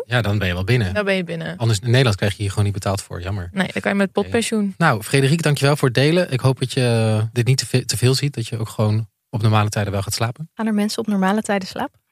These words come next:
Speaker 1: Ja, Marieke.
Speaker 3: Bestaan die?
Speaker 1: Ja hoor, ik ga gewoon heel netjes om elf in naar bed.
Speaker 3: Oh.
Speaker 1: <laughs> Ja.
Speaker 3: Leuk.
Speaker 1: Oké, en dan hebben we nog post van, eh, Lisa. Eh,
Speaker 2: Hoi Lisa.
Speaker 1: Lisa, en, eh,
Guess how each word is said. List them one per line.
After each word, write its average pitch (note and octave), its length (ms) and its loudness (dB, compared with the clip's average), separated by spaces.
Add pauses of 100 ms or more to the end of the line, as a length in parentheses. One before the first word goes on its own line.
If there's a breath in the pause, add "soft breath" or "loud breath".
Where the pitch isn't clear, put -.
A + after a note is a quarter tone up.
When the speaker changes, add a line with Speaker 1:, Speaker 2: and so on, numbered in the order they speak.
(120)
Speaker 1:
Ja, D3 160 2
Marieke. F#2+ 340 -4
Speaker 3:
Bestaan A#3 280 -2
die? F4 140 4
Speaker 1:
Ja - 200 0
hoor, D#4 120 0
ik F3 120 -6
ga - 100 0
gewoon A#2+ 140 2
heel A2 100 4
netjes A2+ 240 0
om C3 80 2
elf B2+ 180 0
in D3 100 0
naar D#3+ 100 0
bed. - 160 -10
Speaker 3:
Oh. A#3+ 160 -4 (200)
Speaker 1:
<laughs> G#3+ 280 0
Ja. D3+ 160 0 (240)
Speaker 3:
Leuk. - 240 -16 (160)
Speaker 1:
Oké, F#3+ 180 0
en - 20 4
dan - 80 -
hebben G#3+ 100 2
we G3+ 60 2
nog A3+ 140 0
post - 280 0
van, D#3+ 280 2
eh, C#3 440 2
Lisa. A#3 320 0 (200)
Eh, - 160 2
Speaker 2:
Hoi F4+ 140 2
Lisa. D4+ 380 -2 (180)
Speaker 1:
Lisa, A#2+ 400 -2
en, B2+ 240 0
eh, A#2+ 460 2